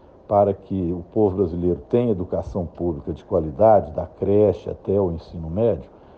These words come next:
em torno de trezentos e cinquenta reais. Se você for colocar uma criança numa escola privada,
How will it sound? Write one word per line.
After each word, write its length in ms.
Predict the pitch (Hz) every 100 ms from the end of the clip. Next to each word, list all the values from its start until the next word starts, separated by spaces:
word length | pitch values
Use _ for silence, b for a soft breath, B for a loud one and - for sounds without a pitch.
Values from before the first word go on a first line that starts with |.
| B -
em 140 | - 131
torno 380 | - 127 120 117
de 80 |
trezentos 540 | - 131 113 110 117 -
e 20 |
cinquenta 480 | 131 - 107 101 110
reais. 340 | 110 92 - - - - B B B B
Se 120 | - 151
você 300 | 170 170 165
for 180 | 170
colocar 680 | 160 156 120 - 98 82 - - - - -
uma 240 | 107 110
criança 580 | 104 104 101 90 82 98
numa 160 | 90 98
escola 580 | - - 90 78 73 - B B B B -
privada, 680 | 110 90 78 117 98 -